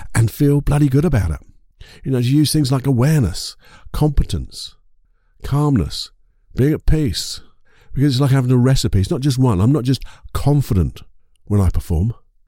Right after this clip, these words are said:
I wanna be feeling competent.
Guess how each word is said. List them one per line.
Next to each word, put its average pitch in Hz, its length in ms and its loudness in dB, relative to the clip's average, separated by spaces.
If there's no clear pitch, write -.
I - 100 0
wanna 135 160 2
be 131 160 2
feeling 123 360 0
competent. - 760 -4